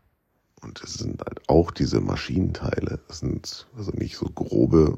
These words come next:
Teile, sondern es scheint, als würden die aus irgendwelchen Chips bestehen. Und aus diesen Chips entstehen nochmal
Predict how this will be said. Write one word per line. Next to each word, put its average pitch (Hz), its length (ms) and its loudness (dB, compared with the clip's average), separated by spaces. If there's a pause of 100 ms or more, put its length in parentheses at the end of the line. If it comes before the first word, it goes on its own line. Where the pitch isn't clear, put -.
Teile, - 280 0
sondern 50 540 0 (100)
es - 220 -14
scheint, - 340 -2
als - 280 -8
würden 64 220 0
die - 120 2
aus - 180 2
irgendwelchen - 440 -2
Chips - 300 0
bestehen. - 540 -6 (880)
Und - 120 -12
aus 65 220 6
diesen 65 260 -2
Chips - 500 0
entstehen - 540 2
nochmal 57 520 -2